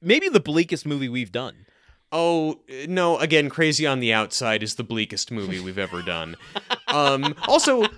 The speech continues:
Speaker 2: Murder, Murder in Coweta County ends with Andy Griffith getting electrocuted.
Speaker 1: <laughs> Well,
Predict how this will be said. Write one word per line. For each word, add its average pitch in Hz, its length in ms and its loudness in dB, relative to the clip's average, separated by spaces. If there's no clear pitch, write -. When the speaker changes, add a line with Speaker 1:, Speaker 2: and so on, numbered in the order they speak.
Speaker 2:
Murder, 440 400 2
Murder 330 300 0
in 285 100 0
Coweta 240 420 6
County 170 600 0
ends 170 380 2
with 151 340 2
Andy 175 540 2
Griffith 135 720 0
getting 127 280 6
electrocuted. 117 1120 2
Speaker 1:
<laughs> - 60 -16
Well, 277 260 4